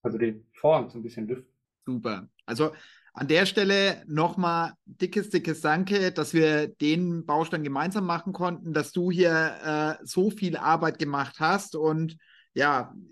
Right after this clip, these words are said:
Speaker 2: im Endeffekt mir da das Leben auch leicht gemacht hast. Für alle, die im Podcast, ähm, oder die jetzt, äh, noch dabei sind, wenn ihr, ähm, quasi da Unterstützung sucht, geht gerne auf Georg zu. Ich kann's euch nur ans Herz legen. Und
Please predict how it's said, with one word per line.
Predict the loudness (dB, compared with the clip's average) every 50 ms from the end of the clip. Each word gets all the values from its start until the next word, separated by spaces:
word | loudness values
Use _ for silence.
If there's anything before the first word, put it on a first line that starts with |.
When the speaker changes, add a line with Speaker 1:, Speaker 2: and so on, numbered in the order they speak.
| _
Speaker 2:
im | -10 -8 -6
Endeffekt | -4 -2 0 0 0 0 0 -2 -2 -4 -4
mir | 0 0 2 2
da | 2 0 -2
das | -4 -4 -2
Leben | 0 0 0 0 -2
auch | -6 -8 -6 -4
leicht | -2 0 -2 -2 -2
gemacht | -4 -2 0 0 -2 -2 -2 0
hast. | 0 2 0 0 -4 -14 -20 _ _
Für | -2 -2 0 0
alle, | 0 0 0 0 0
die | 0 0 0 0 0 -2
im | -2 -4
Podcast, | -4 -4 -4 -2 -2 -4 -4 -4 -6 -8 -6 -4
ähm, | 0 0 2 2 0 -2 -4 -4
oder | -2 -2 -2 -2 -4 -8 _ _
die | -2 2
jetzt, | 2 2 2 0 -4 -10 -10
äh, | -6 -4 -2 0 0
noch | 0 -2 -2 -2
dabei | -2 -2 0 2 2 2 2
sind, | 2 0 0 0 0 -2 -6 -10 -20 -20 -20 -20 _ -6
wenn | -2 0 2 2 0
ihr, | -2 0 2 2 4 6 6 6 6 4 4 2 2 0
ähm, | 0 2 2 2 2 2 0 -2 -6 -4
quasi | -2 -2 0 0 -2 -2
da | 0 2 2 2
Unterstützung | 2 0 -2 -6 -6 -6 -6 -8 -8 -8 -8 -8
sucht, | -4 -2 0 0 0 0 0
geht | 0 0 2
gerne | 2 2 2 2 0 0
auf | -2 -4 -4 0
Georg | 2 2 2 2 0 -4
zu. | -6 -4 -2 -2
Ich | -2 -2
kann's | -4 -4 -2 -2
euch | -2 -2
nur | -2 -4
ans | -4 -4 -2
Herz | 0 0 -2 -2 -4
legen. | -4 -2 -2 -2 -2 -4 -4 -6 -8 -14 -20 -20 -20 -20 _ -4
Und | -2 0 0 0 0